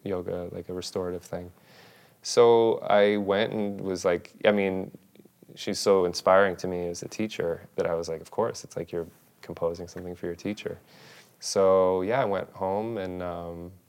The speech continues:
worked on a couple different pieces for her, and I thought they came out great, and she used them for a little video she made. Um, so then I was able to see it in action, and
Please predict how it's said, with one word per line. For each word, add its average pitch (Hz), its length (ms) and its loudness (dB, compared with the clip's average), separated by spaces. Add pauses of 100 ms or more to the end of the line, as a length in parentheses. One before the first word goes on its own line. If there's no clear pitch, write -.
(480)
worked 90 300 -2
on 90 180 -2
a 90 40 -8
couple 95 260 -2
different 90 260 -8
pieces 104 340 -8
for 127 160 -4
her, 139 300 -4 (800)
and 87 260 -6
I 82 60 -6
thought 90 200 -4
they 98 100 -2
came 92 200 -6
out 92 120 -6
great, 107 340 0
and 107 120 -10
she - 160 -10
used 90 260 -8
them 92 200 -10
for 90 260 -4
a 90 40 -4
little 92 180 -6
video 95 320 -6
she 101 180 -8
made. 107 400 -2 (120)
Um, 90 540 -4
so 104 160 2
then 101 160 6
I 101 80 6
was 101 120 4
able 98 200 6
to 87 80 -2
see 147 360 6
it 101 160 8
in 101 160 2
action, 101 600 0 (760)
and 95 640 0